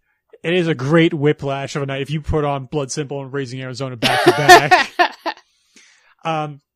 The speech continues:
Speaker 1: end with Raising Arizona. Don't start, don't end the night with Blood Simple because you'll just go to bed just feeling really depressed and
Speaker 2: Yeah.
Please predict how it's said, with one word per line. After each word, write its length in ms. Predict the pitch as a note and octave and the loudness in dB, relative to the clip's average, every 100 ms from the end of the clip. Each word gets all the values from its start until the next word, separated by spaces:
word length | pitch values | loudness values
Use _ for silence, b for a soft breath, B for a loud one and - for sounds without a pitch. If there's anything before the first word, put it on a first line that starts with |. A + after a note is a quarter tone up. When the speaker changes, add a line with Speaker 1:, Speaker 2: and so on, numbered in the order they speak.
| _ | _
Speaker 1:
end 280 | G3 G3+ F3+ | 0 2 0
with 120 | E3 | -4
Raising 340 | C#3+ D#3+ C#3+ D3 | 0 0 2 0
Arizona. 260 | C#3+ C#3 | -2 -4
Don't 200 | C3+ E3+ | -2 -2
start, 380 | - F3+ F3 E3 | 2 2 2 0
don't 160 | E3 G3 | 0 0
end 180 | E3+ D#3+ | -2 -4
the 60 | |
night 120 | D3+ C#3+ | -4 -6
with 100 | C3 | -4
Blood 200 | D3+ C3 | -6 -4
Simple 240 | D3+ B2+ | -6 -6
because 520 | B2 - D3+ C3+ B2+ | -10 -4 -2 -2 -4
you'll 120 | C#3+ | -6
just 240 | C3 C3+ - | -4 -8 -2
go 140 | D#3 | 0
to 80 | C#3+ | 0
bed 300 | A#2+ C#3 B2+ | -2 -4 -2
just 160 | D3+ D#3 | -6 -4
feeling 260 | C#3+ C3 | -6 -6
really 240 | C#3 C#3 C3+ | -6 -4 -6
depressed 480 | - D#3+ C#3+ - - | -4 -2 -2 -4 -4
and 400 | E3+ D#3 D3+ D3+ | -2 -2 -4 -6
Speaker 2:
Yeah. 200 | D3 | -8